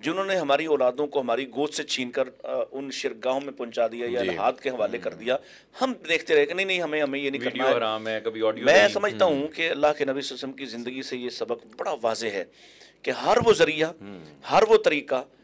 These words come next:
Speaker 1: जिससे अल्लाह का पैगाम लोगों तक पहुँच सकता है, आपने इख्तियार फरमाया।
Speaker 2: जी।
Speaker 1: और आज भी हर वो तरीका इस्तेमाल करना चाहिए,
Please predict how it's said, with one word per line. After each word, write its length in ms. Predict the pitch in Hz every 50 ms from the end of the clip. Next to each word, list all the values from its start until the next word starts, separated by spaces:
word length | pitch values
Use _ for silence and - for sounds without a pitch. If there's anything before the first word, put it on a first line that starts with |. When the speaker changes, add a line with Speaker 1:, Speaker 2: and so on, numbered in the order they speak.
| _ _ _ -
Speaker 1:
जिससे 280 | - 170 - - 190
अल्लाह 240 | 165 135 131 135 135
का 140 | 135 - 139
पैगाम 440 | 131 - 120 110 110 117 123 123 120
लोगों 260 | 110 110 110 117 120
तक 140 | 123 - 113
पहुँच 260 | - _ - 139 135
सकता 300 | - - 117 - - 110
है, 160 | 104 98 92 - - _ _ _ -
आपने 280 | 120 120 117 120 117
इख्तियार 340 | 110 107 - - 107 95 90
फरमाया। 420 | - - 85 80 76 - - - - - - -
Speaker 2:
जी। 200 | 98 95 90 80 - _ _ _ -
Speaker 1:
और 180 | 135 143 139 -
आज 260 | 147 160 170 185 170
भी 280 | 160 156 156 131 120 - -
हर 220 | - - 180 226 262
वो 140 | 233 226 214
तरीका 420 | 214 175 160 151 - - 143 131
इस्तेमाल 380 | - - - 143 135 135 139 139
करना 280 | - 127 117 120 120
चाहिए, 460 | 117 - 120 107 107 107 113 127 135